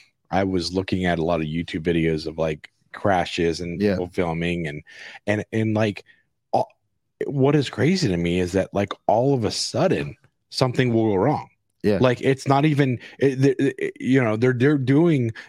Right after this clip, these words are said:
Speaker 1: exactly what they're supposed to be doing. And then all of a sudden it just starts spinning and, and then goes down.
Speaker 2: Yeah. E-,
Speaker 1: You know,
Speaker 2: you know,
Speaker 1: and
Speaker 2: "Hey, man, I told you I got that thing hanging in my office." Th-,
Speaker 1: Yeah.
Speaker 2: th-, th-, theoretically,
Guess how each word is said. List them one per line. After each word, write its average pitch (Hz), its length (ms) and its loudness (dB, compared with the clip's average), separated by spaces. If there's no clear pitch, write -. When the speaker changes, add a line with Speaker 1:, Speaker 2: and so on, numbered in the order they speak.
Speaker 1:
exactly 104 460 0
what 127 100 2
they're 123 80 0
supposed 131 280 -2
to - 40 0
be 85 60 0
doing. 104 400 0
And 117 100 0
then 117 80 2
all 127 160 4
of 127 60 0
a - 40 -8
sudden 120 200 0
it 110 60 -2
just 110 200 -2
starts 107 220 0
spinning 117 400 0
and, 98 260 -4
and 101 140 -4
then 101 80 -2
goes 98 160 0
down. 90 160 -2
Speaker 2:
Yeah. 98 240 0
E-, 131 120 0
Speaker 1:
You 120 100 2
know, 113 100 2
Speaker 2:
you 131 60 2
know, 131 100 2
Speaker 1:
and 127 140 2
Speaker 2:
"Hey, 147 40 4
man, 127 240 2
I 120 40 0
told 143 240 2
you 117 80 2
I - 20 2
got 120 140 2
that 120 160 0
thing 127 180 2
hanging 123 180 2
in 123 120 2
my 117 80 2
office." 123 580 -2
Th-, 101 100 -4
Speaker 1:
Yeah. 104 140 2
Speaker 2:
th-, - 220 -4
th-, 117 220 2
theoretically, 143 800 2